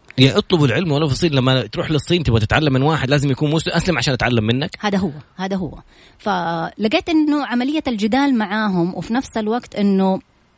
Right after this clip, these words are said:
Speaker 2: هم خلاص مقفلين، إنه ما عندهم استعداد إنه يسمعوا، مو بيدي.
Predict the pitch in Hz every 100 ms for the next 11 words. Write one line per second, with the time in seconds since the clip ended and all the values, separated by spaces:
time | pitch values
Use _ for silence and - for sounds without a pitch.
0 | _ - 208 262 254 233 196 - 214 202
1 | 180 185 - 202 214 196 190 185 202 175
2 | 185 160 - 147 180 165 170 196 - 196
3 | 180 320 _ _ - 254 165 147 131